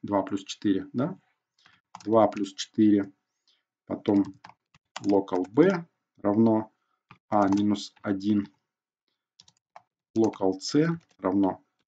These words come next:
А плюс B плюс А. Старайтесь пробелы пропускать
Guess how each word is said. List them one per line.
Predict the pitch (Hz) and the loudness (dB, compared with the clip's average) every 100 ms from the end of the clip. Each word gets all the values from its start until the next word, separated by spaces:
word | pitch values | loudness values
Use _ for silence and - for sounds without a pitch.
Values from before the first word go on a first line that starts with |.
| _ - | _ -12
А | 92 87 | -12 -12
плюс | - 92 - - _ | -16 -18 -16 -20 _
B | 101 117 131 _ _ _ | -2 -2 -2 _ _ _
плюс | - 101 - _ | -16 -14 -14 _
А. | 98 85 _ _ _ _ _ _ _ _ _ _ _ _ _ _ _ _ _ _ _ _ _ _ _ _ - | -10 -10 _ _ _ _ _ _ _ _ _ _ _ _ _ _ _ _ _ _ _ _ _ _ _ _ -18
Старайтесь | - - 180 170 131 | 0 6 6 6 4
пробелы | - 127 131 110 | 6 8 10 8
пропускать | - 104 - - 175 170 | 6 -4 -4 2 2 2